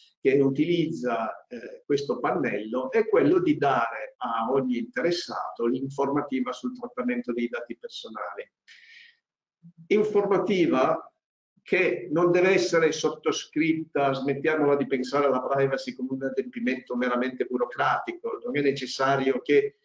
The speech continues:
il soggetto ripreso dal pannello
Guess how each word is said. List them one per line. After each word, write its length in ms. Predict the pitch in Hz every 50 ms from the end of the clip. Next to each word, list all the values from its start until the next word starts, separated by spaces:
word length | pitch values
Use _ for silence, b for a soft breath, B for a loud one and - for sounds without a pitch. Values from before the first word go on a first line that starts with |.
| _ _ _
il 140 | 156 170 170
soggetto 600 | - 190 190 165 - 160 170 160 - - 151 139
ripreso 680 | 139 143 139 139 147 151 156 151 147 143 151 147 139
dal 200 | - 139 131 -
pannello 760 | - 131 131 123 127 139 147 147 147 143 147 147 143 143 -